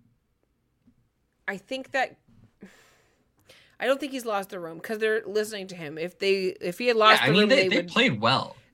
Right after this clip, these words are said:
Speaker 1: Yeah.
Speaker 2: after,
Speaker 1: And they do have
Speaker 2: after
Speaker 1: these
Speaker 2: looking
Speaker 1: bounce
Speaker 2: like
Speaker 1: back moments.
Speaker 2: shit.
Speaker 1: Yes.
Speaker 2: Yeah, they have bounce back moments. I don't think Keith's lost the room, personally.
Speaker 1: No.
Speaker 2: Um, at least from a, from a hockey
Speaker 1: Fan
Speaker 2: playing
Speaker 1: perspective.
Speaker 2: perspective, you know? Um, they looked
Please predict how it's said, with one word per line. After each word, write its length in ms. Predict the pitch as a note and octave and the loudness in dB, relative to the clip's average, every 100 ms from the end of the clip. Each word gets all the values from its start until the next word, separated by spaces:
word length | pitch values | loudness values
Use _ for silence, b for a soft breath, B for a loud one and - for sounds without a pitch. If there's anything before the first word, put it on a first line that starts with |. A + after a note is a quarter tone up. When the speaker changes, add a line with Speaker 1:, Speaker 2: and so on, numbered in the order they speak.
| _ - | _ 0
Speaker 1:
Yeah. 180 | B2 D#3+ | 4 4
Speaker 2:
after, 480 | B2 G#2+ G2+ - - | 4 2 0 -4 0
Speaker 1:
And 140 | B3 | 4
they 120 | D#4 | 4
do 140 | C4 E4 | 4 4
have 140 | F#3 | 6
Speaker 2:
after 160 | E4+ C4 | 6 6
Speaker 1:
these 100 | E3+ | 4
Speaker 2:
looking 160 | A3+ F#3+ | 4 4
Speaker 1:
bounce 40 | |
Speaker 2:
like 100 | E3 - | 4 2
Speaker 1:
back 120 | - | 0
moments. 380 | E3 D#3 F#3 - | -10 -12 -6 0
Speaker 2:
shit. 300 | - - G#3 | 2 2 2
Speaker 1:
Yes. 180 | E3+ D3+ | 0 2
Speaker 2:
Yeah, 140 | C#3 | 2
they 100 | A2+ | 2
have 240 | C#3 A3 C#3+ | 4 2 4
bounce 240 | C#3 D3 | 0 0
back 220 | A#2+ A2 | -4 -4
moments. 300 | G#2+ A2+ - - | -8 -10 -6 0
I 100 | D3+ | 0
don't 140 | G#3 | 0
think 140 | E3 | -2
Keith's 220 | D3 A#2+ A2+ | -4 -6 -4
lost 220 | G2 - | -4 -6
the 80 | - | -12
room, 200 | - A#2 b b - | -12 -16 b b -4
personally. 520 | A2 A#2+ C#3+ F3 F#3 B | -2 -2 -2 -2 -2 B
Speaker 1:
No. 240 | F#3+ B2 | -4 -2
Speaker 2:
Um, 460 | - A#2 A2+ G#2+ - - | 0 0 0 -4 -6 -2
at 100 | C3+ | 2
least 200 | F#3 F#3 | 2 2
from 200 | E3 C#3+ | 2 4
a, 300 | A#2 F2+ - | 2 0 -6
from 200 | - A#2+ | -6 -4
a 180 | G#2+ F2+ - _ _ - | -2 -4 -10 _ _ -2
hockey 400 | C#3 C3+ - A#2 | 2 2 2 0
Speaker 1:
Fan 100 | G3 | 2
Speaker 2:
playing 180 | A#2+ A#2+ | 2 0
Speaker 1:
perspective. 220 | A#2+ A#2+ | -2 -4
Speaker 2:
perspective, 640 | A#2+ C3+ C3+ D#3+ E3 - _ | -2 -2 0 -2 -4 -8 _
you 120 | B2+ | -4
know? 240 | A2+ C#3+ D#3+ b b - | 0 -2 -4 b b -2
Um, 560 | A#2 A#2 A2+ G#2+ G#2 - _ _ _ - | 0 2 0 -4 -10 -16 _ _ _ -2
they 140 | B2+ | 0
looked 600 | C3 C#3+ F#3 - - - | 2 2 2 0 -16 -18